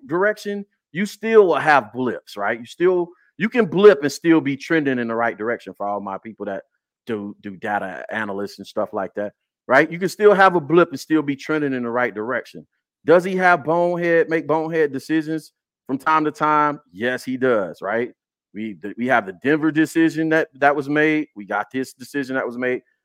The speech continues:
not to kick the field goal, but still in the context of everything. Al-, also, I s-, I think also Matt and Ryan are realizing that Matt is having to overcome Luke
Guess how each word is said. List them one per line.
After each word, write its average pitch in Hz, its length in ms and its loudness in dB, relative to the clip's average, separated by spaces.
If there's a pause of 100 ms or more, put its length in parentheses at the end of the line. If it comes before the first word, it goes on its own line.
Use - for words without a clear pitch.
not 131 260 2
to 131 60 -12
kick - 240 -10
the 127 60 -18
field 143 380 -2
goal, 139 380 -2 (420)
but 127 120 -8
still 120 800 -6 (240)
in 135 140 0
the 127 100 -4
context 156 680 -2
of - 80 -14
everything. 120 640 -4 (100)
Al-, 147 320 -6
also, 110 640 -6 (400)
I 147 120 4
s-, - 140 -10 (140)
I 160 180 4
think 151 320 -4
also 131 600 -4 (360)
Matt 170 460 2 (400)
and 123 220 -4
Ryan 139 440 0
are 104 220 -6
realizing 104 800 -2 (520)
that 117 340 -2
Matt 123 500 2
is 127 160 -4
having 123 460 -2
to - 200 -14
overcome 113 640 -6
Luke 101 240 -10